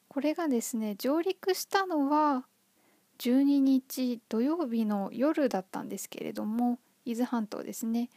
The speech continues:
これよりもかなり前、十二日に入ったあたりからもうすでに雨は降り始めていてですね、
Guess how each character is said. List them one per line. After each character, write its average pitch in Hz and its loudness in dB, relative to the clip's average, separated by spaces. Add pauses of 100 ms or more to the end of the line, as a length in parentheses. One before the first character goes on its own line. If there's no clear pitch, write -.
(460)
こ 269 -2
れ 302 2
よ 370 2
り 359 -2
も 220 2
か - -6
な 339 0
り 233 0
前、 208 -2 (160)
十 262 2
二 349 0
日 359 -4
に 339 -2
入 381 -4
っ 370 -6 (100)
た 233 2
あ 240 -2
た 254 2
り 214 -2
か 214 -2
ら 220 2
も 226 2
う - 0
す 294 -4
で 262 2
に 196 -4
雨 220 0
は 190 -2
降 220 -2
り 214 -2
始 220 -4
め 208 -4
て - -10
い 202 -8
て - -10
で 220 -8
す - -12
ね、 214 -4